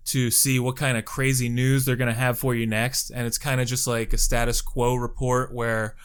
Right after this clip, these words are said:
"All right, here's what we're trying to do in terms of getting more relief and more access to the, uh, unemployment website or something like that." Um, where it's just kind of the bookkeeping part of letting people know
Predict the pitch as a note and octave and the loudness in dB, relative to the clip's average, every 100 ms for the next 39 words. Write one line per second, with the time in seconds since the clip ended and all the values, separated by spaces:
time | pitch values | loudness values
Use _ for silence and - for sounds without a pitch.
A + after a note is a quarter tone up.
0 | - - - G#3+ G3 F3+ F3 F3 F3+ F3+ | -18 -18 -2 2 4 4 2 -2 -2 0
1 | F3 F3 D3+ - D#3 D#3 C#3 C#3 C#3+ C3+ | 0 -2 -2 -2 0 0 0 0 2 0
2 | C3 C#3 C3 A#2+ A2 C#3 C#3 C3+ B2+ A#2+ | 0 -2 -2 -4 -2 0 2 2 0 -2
3 | A#2+ B2 B2+ A#2+ A#2 C3+ C3+ C3 A#2+ A2 | -2 0 0 0 0 2 2 0 -2 -2
4 | A#2 B2+ B2+ B2 C3 C3+ C3 C#3 B2+ - | -2 0 0 0 0 -2 0 -2 -2 -2
5 | - C3 A#2 A2+ A2 - - - - A#2+ | -4 -4 -4 -4 -4 -6 -14 -20 -10 -4
6 | G#2 - C#3+ C3+ C3 D3+ C3 A2+ A#2+ A#2+ | -4 -2 -2 -2 -2 0 0 2 2 2
7 | - B2 A#2 A2 A2 C3+ B2 A#2 A2 A2 | 2 2 2 2 0 0 0 0 0 2
8 | A#2 G#2 - - - - - - A2+ A2 | 2 2 -2 -12 -20 -20 -10 -2 0 2
9 | G#2+ G#2 A2+ C3 C3 C3 - D#3+ - E3+ | 0 -2 -2 2 2 2 0 0 2 2
10 | D3+ C3+ A#2+ G#2+ D3+ D#3 - C3+ - B2 | 4 4 0 0 0 0 0 -2 0 -2
11 | A2+ - B2+ B2 - A#2 A2+ A#2 B2+ B2+ | -2 0 2 2 -2 -2 -2 -2 -2 -2
12 | A#2+ C3 B2+ A#2 A#2+ B2+ B2 A2+ | -2 -6 -4 -6 -2 0 0 -2